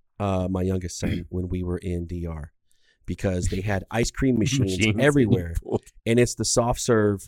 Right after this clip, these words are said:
Speaker 1: It's actually ice milk. It's not ice cream.
Speaker 2: Oh, shame on them.
Speaker 1: Uh, so that's a Dairy Queen thing. Anyway, um, he did his, like,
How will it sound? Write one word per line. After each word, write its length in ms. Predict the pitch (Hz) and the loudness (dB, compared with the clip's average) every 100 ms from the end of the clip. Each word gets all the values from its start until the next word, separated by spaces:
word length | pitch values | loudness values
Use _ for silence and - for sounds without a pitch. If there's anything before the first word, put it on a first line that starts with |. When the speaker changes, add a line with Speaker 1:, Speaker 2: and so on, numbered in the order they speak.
| - | -6
Speaker 1:
It's 160 | 107 135 | -6 0
actually 360 | 156 - 127 | -2 0 -2
ice 280 | 113 104 - | -2 -4 -2
milk. 320 | 104 95 - | 0 0 -4
It's 100 | - | -8
not 160 | 95 90 | -6 -4
ice 120 | 76 | -6
cream. 200 | - 87 | -6 -8
Speaker 2:
Oh, 180 | 73 62 | -8 -10
shame 320 | - - 67 | -12 -8 -8
on 140 | 123 62 | -8 -6
them. 100 | - | -2
Speaker 1:
Uh, 180 | 95 85 | -2 -4
so 140 | 85 90 | -6 -4
that's 180 | 92 | -4
a 40 | 87 | -2
Dairy 220 | 90 85 | -4 -4
Queen 320 | - 85 82 - | -6 -8 -8 -8
thing. 260 | 82 78 - _ _ _ | -10 -10 -16 _ _ _
Anyway, 420 | 120 127 95 85 - _ _ _ _ _ - - | 2 2 2 -4 -12 _ _ _ _ _ -12 -4
um, 380 | 104 95 92 - _ | -2 -2 -6 -10 _
he 220 | - 151 | -2 0
did 220 | 139 127 | 4 2
his, 420 | 131 131 113 104 | 4 4 2 -2
like, 280 | 98 98 95 | -6 -6 -6